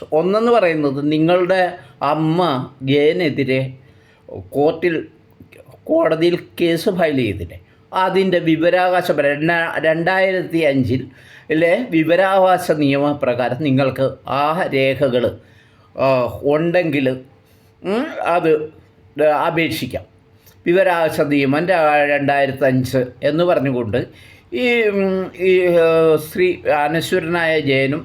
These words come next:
തങ്കമ്മയും തമ്മിലുള്ള റിലേഷൻ സംബന്ധിച്ച കേസ് ഇന്ന കോടതിയിൽ, ഏ, വെച്ചിട്ടുണ്ടെന്നും ഈ രേഖകൾ എനിക്ക് അനുവദിച്ച്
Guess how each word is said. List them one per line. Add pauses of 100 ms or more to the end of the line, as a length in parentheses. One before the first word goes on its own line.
(160)
തങ്കമ്മയും
തമ്മിലുള്ള (580)
റിലേഷൻ (140)
സംബന്ധിച്ച (280)
കേസ് (720)
ഇന്ന (100)
കോടതിയിൽ, (340)
ഏ, (480)
വെച്ചിട്ടുണ്ടെന്നും (540)
ഈ (160)
രേഖകൾ (320)
എനിക്ക്
അനുവദിച്ച്